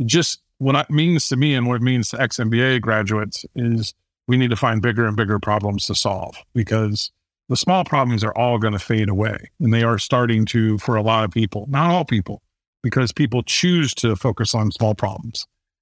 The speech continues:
And, um, and I talk about a little bit about trauma and self-limiting beliefs and even people that have road rage or whatever. If,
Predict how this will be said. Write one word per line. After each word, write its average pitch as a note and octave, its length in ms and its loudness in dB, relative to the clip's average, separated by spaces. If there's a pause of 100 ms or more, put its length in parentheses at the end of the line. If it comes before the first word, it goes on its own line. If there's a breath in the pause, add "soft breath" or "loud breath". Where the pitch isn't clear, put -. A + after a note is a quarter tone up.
(180)
And, G#2+ 360 2
um, G#2+ 480 0 (140)
and B2+ 100 2
I A#2 80 2
talk A#2+ 260 0
about A2+ 300 -2 (180)
a C3 60 -2
little A#2 220 2
bit A2 140 0
about A2 260 -2
trauma A#2 480 2
and A2 120 0
self-limiting A#2 560 0
beliefs A2 480 0
and G#2+ 220 -6 (380)
even F3+ 240 2
people C#3+ 180 2
that C#3 80 2
have A#2 80 -2
road B2+ 240 2
rage A#2+ 240 2
or A#2 60 2
whatever. A2+ 360 2
If, G#2 160 -4